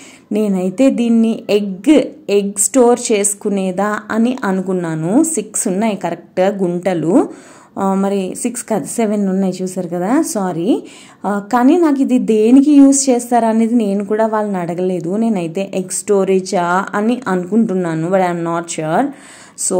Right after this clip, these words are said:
ఇలాంటి బొమ్మలన్నీ ఉన్నాయండి. కొన్ని కొన్ని అయితే హ్యాంగింగ్ బొమ్మలు కూడా ఉన్నాయన్నమాట. లక్క పిడతలు గుర్తున్నాయా అండి? మీలో ఎంతమందికి గుర్తున్నాయి లక్క పిడతలు అనేది నాకు కామెంట్ చేయండి.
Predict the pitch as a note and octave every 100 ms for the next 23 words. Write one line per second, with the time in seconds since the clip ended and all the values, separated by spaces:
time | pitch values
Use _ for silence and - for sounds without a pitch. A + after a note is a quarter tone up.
0 | F3+ F3 E3+ - F#3+ F#3+ G3 G3+ G3 F#3+
1 | F3 F3+ F3+ G3 A3 G#3 F3 F#3+ D#3+ F#3
2 | B3 A3 G3+ G3 F#3 E3+ E3+ A#3 A#3 F#3+
3 | G3 F#3+ F#3 F#3 F3+ F3 F3+ F#3 F#3 F#3
4 | F3 E3+ E3+ E3 D#3+ D#3 E3 A3 F4+ -
5 | - - - G3+ G3+ G#3 A3 B3+ C4 C#4+
6 | A#3+ A#3+ A#3+ A#3 A#3+ A#3+ A#3 A3+ A3 C#4+
7 | F#4+ C#4 G3+ G3+ B3 F#4+ C#4+ G3 F#3+ A3
8 | A#3+ B3+ B3 C4 C4+ B3+ B3+ C4+ F#3+ -
9 | G3+ A3 A#3 A3+ A3 A3 A3+ A3+ G#3+ F3+
10 | F3+ A3+ A#3+ F#3+ F3 D#3 D#3 F#3+ D#4+